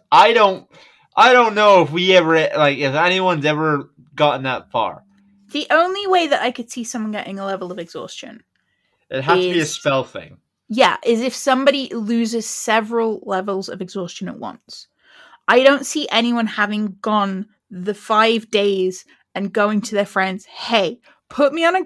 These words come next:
Speaker 2: gurney and drag me."
Speaker 1: <laughs>
Speaker 2: Because
Speaker 1: Yeah.
Speaker 2: I can see
Speaker 1: Oh.
Speaker 2: that,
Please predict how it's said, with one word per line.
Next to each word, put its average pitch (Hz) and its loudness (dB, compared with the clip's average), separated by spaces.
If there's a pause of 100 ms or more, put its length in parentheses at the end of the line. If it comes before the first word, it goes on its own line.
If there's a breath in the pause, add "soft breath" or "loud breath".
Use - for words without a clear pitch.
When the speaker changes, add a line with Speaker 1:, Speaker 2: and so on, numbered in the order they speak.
(100)
Speaker 2:
gurney 208 2
and 190 -6
drag 196 4
me." 156 -8
Speaker 1:
<laughs> - -20
Speaker 2:
Because - 6
Speaker 1:
Yeah. 147 6
Speaker 2:
I 233 6
can 277 2
see - 4
Speaker 1:
Oh. 185 10
Speaker 2:
that, 208 6